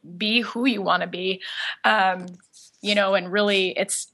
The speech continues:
such an individualized experience. So that was really a really good book. And, uh,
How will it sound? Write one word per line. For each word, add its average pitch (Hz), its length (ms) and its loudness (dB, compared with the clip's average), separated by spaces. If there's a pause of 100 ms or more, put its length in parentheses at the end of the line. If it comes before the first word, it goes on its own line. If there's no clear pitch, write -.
(180)
such 196 280 0
an 190 60 -2
individualized 185 720 0
experience. 185 1000 -2
So - 180 2
that 185 220 2
was 196 160 -4
really 190 480 0
a 185 60 -6
really 196 340 0
good 180 220 -6
book. 190 280 -2 (460)
And, 196 580 2 (140)
uh, 180 440 2